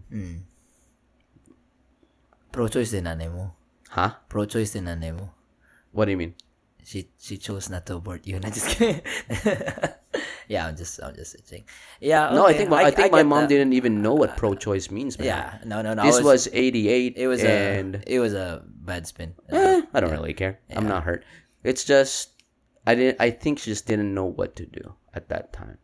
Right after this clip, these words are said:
Speaker 1: Yeah, I mean, like, like I said, like, I could throw another story at you na, like, similar to
Speaker 2: Mm-hmm.
Speaker 1: you, but, you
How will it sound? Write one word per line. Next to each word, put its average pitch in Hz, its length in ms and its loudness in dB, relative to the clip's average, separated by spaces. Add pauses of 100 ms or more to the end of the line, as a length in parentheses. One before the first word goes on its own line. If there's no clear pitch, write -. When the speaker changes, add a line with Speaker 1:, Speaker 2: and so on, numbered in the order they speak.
(420)
Speaker 1:
Yeah, 92 400 -14
I 151 80 6
mean, 190 480 0 (240)
like, 151 320 2 (160)
like 147 160 2
I 143 80 4
said, 135 240 4
like, 110 160 2
I 123 160 2
could 139 160 2
throw 123 160 4
another 110 240 2
story 107 400 2
at 95 160 0
you 104 160 2
na, 95 400 -4
like, 87 400 -4
similar 98 480 -4 (400)
to 117 80 2
Speaker 2:
Mm-hmm. 113 80 4
Speaker 1:
you, 95 400 2 (160)
but, 92 320 -2 (1300)
you 123 160 -4